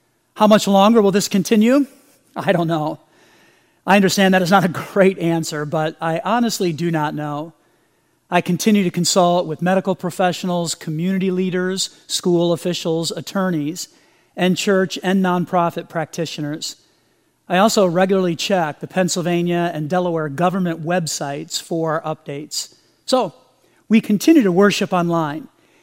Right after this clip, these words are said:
and we do that because we love our neighbors and want to be as safe as possible during this pandemic.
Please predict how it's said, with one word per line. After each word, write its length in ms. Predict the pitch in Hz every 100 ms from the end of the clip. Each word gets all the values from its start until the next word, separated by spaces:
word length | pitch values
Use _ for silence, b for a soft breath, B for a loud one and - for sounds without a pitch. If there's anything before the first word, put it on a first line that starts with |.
| b b
and 140 | 170 170
we 100 | 175
do 220 | 185 370
that 380 | 226 151 170 156
because 580 | 175 185 170 170 156 -
we 140 | 170
love 260 | 160 175 202
our 140 | 214
neighbors 800 | 190 156 151 196 208 - - _ -
and 160 | 175 175
want 200 | 202 202
to 80 | 180
be 120 | 180
as 120 | 147
safe 500 | - 226 214 247 - 190
as 120 | -
possible 680 | - 165 156 - 151 147 - b b b
during 300 | 175 175 165
this 160 | 165 -
pandemic. 640 | 175 156 151 147 143 -